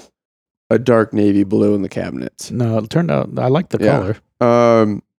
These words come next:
Speaker 1: and
Speaker 2: And it looks good with your grayish, uh,
Speaker 1: Yeah, we,
Speaker 2: floors,
Speaker 1: yeah.
Speaker 2: too.
Speaker 1: So we have a, like, what they call, like, a gray stone oak floors. We have a light, it's, it's light French gray walls. Jillian loves gray. Like, everything in the whole house is fucking gray, and I,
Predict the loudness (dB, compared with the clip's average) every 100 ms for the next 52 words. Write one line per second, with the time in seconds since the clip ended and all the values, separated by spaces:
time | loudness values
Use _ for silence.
0 | _ _ _ _ _ _ _ _ -20 -20
1 | _ 2 4 4 4 2 2 0 2 2
2 | 2 2 2 2 0 0 0 2 2 -2
3 | -8 -4 2 2 2 2 2 2 2 2
4 | 2 -2 -10 -18 -2 2 4 4 4 4
5 | 4 2 -2 -8 -2 -2 0 2 2 -2
6 | -2 2 2 2 0 0 2 2 0 -4
7 | -20 _ _ _ _ _ _ _ _ -6
8 | 0 4 4 4 4 2 -2 -10 -4 0
9 | 4 4 2 0 0 0 2 2 2 -2
10 | -12 -12 -10 -10 -10 -4 0 0 0 0
11 | 0 -2 -4 0 2 4 4 4 2 2
12 | 0 -4 -8 0 2 4 2 2 2 0
13 | -2 0 4 4 4 2 0 2 2 0
14 | 0 0 0 0 -2 -2 -8 -4 -4 -4
15 | -6 -2 -2 -2 -4